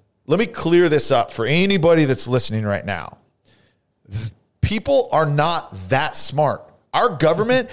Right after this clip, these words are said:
if you talk to any politician, they are not smart enough to put this intricate of a plan together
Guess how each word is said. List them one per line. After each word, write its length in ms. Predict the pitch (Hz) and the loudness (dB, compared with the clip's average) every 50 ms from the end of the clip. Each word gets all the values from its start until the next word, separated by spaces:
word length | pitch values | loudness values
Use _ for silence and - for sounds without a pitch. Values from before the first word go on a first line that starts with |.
| - - | -4 -2
if 160 | 147 147 131 | -2 0 2
you 100 | 190 262 | 0 0
talk 300 | 262 - 294 254 247 - | 0 2 2 2 2 0
to 120 | - 147 - - | -2 -6 -4 -2
any 220 | 175 196 240 277 269 | 0 0 2 2 2
politician, 800 | - 254 240 254 254 247 247 - 226 208 - - - - - - _ _ _ _ _ _ _ _ - | 2 4 4 6 4 4 4 2 2 2 2 0 -2 -6 -10 -16 _ _ _ _ _ _ _ _ -2
they 200 | - 202 226 214 | 2 4 4 4
are 120 | 156 117 | 4 2
not 320 | 110 110 120 156 185 202 - | 2 0 -2 -2 -2 -2 -2
smart 300 | - 180 190 190 175 156 | -2 0 2 2 2 2
enough 280 | 143 123 110 107 - | 2 0 0 0 0
to 100 | - 135 | -2 -4
put 320 | 120 - 156 147 135 - - - - - | -2 2 2 2 2 0 -2 -10 -20 -20
this 500 | - 85 92 92 160 196 190 - - - - | -18 -14 -4 0 0 2 2 0 -4 -6 -6
intricate 460 | 170 190 202 - 220 208 - 214 214 208 | -6 -4 -2 -2 -4 -2 0 2 2 2
of 60 | 196 | 2
a 60 | 202 196 | 0 -2
plan 360 | 202 - 170 160 156 151 139 | -2 -2 0 0 0 -2 -2
together 480 | - 135 117 123 117 110 104 110 104 | -4 -2 0 2 2 2 2 0 -2